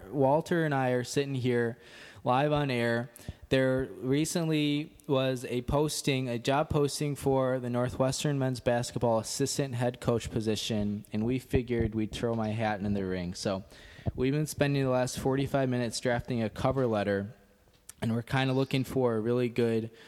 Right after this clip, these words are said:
closing statement. And then once we get that, I'll read you the whole thing 'cause I think you're gonna like it. Um, but since you have a lot of experience in the world of basketball, N C double A coaching, you watch college basketball sometimes,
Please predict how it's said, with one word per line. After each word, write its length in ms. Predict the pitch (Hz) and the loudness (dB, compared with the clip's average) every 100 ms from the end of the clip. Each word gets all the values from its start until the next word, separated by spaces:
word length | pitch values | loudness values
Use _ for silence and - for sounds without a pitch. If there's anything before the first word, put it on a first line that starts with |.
| - - _ - | -20 -20 _ -6
closing 560 | - 135 147 131 127 | 2 2 2 0 -2
statement. 720 | 113 - - 120 95 95 80 - - - - | -4 -6 -2 -2 0 -4 -4 -12 -20 -20 -8
And 160 | 107 110 | -2 0
then 240 | 117 117 | 2 0
once 240 | 117 120 - | 0 -2 -2
we 80 | 120 | -2
get 160 | 117 | -2
that, 160 | 117 110 | 0 0
I'll 100 | 101 | 0
read 220 | 104 101 | -2 -2
you 80 | 104 | -2
the 100 | 98 | -2
whole 200 | 107 98 | -2 -4
thing 260 | - 92 | -2 -4
'cause 160 | 90 95 | -2 -4
I 80 | 92 | -2
think 180 | 107 107 | -2 -4
you're 80 | 98 | -2
gonna 200 | 98 90 | -2 0
like 260 | 92 90 | -2 -2
it. 180 | 90 82 - - - | -6 -6 -14 -20 -4
Um, 300 | 113 113 117 | 0 0 0
but 180 | 120 123 | -2 0
since 500 | - 175 165 - 220 - - | 2 0 0 -2 -4 -10 -2
you 180 | 131 147 | 2 4
have 220 | 147 139 | 2 2
a 40 | |
lot 280 | 123 120 139 | 2 2 2
of 80 | 135 | 0
experience 880 | 135 - - 143 143 139 131 - - | -2 -4 0 2 2 2 -2 -4 -4
in 160 | 120 | -2
the 80 | 131 | 0
world 240 | 131 127 127 | 2 0 0
of 140 | 120 | 0
basketball, 720 | 120 120 120 - 123 117 117 | 0 0 -2 -4 0 2 2
N 140 | 113 110 | 0 -2
C 120 | 120 | 0
double 320 | 113 107 110 | 0 2 0
A 160 | 110 107 | 0 -2
coaching, 580 | - 117 117 - 113 107 | 0 0 0 -2 0 0
you 120 | 98 | 0
watch 400 | 98 110 - - | 2 0 -2 -4
college 400 | 123 107 104 - | 0 0 -2 -2
basketball 800 | 107 104 - 104 110 101 98 - - - - | -2 -2 -4 -2 0 2 0 -4 -20 -20 -4
sometimes, 800 | 113 110 117 104 101 104 101 | -2 -2 -2 0 0 0 -4